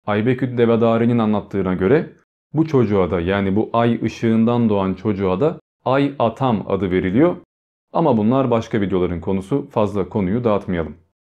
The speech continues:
Karahan adına gelirsek şöyle bir sıkıntıyla karşılaşıyoruz.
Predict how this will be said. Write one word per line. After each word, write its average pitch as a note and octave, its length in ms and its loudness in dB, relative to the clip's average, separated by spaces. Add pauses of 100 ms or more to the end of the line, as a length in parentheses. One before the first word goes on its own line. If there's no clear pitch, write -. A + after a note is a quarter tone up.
(180)
Karahan D3 520 2
adına G#2 340 0
gelirsek F#2+ 540 -2
şöyle A2+ 320 2
bir C#3 60 0
sıkıntıyla A2 580 0
karşılaşıyoruz. F#2 800 -4